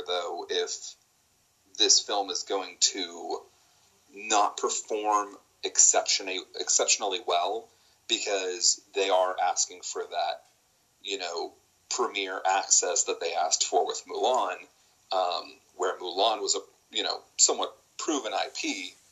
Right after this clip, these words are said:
Uh, people were excited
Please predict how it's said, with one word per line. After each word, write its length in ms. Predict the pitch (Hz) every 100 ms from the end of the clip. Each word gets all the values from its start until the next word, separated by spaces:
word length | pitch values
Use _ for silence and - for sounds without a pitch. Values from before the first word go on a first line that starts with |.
| _ _ -
Uh, 240 | 98 87 85
people 280 | - 101 95
were 260 | 90 87 80 - _ _ _ _ _ _ _ - 98 - -
excited 600 | - - - 127 117 -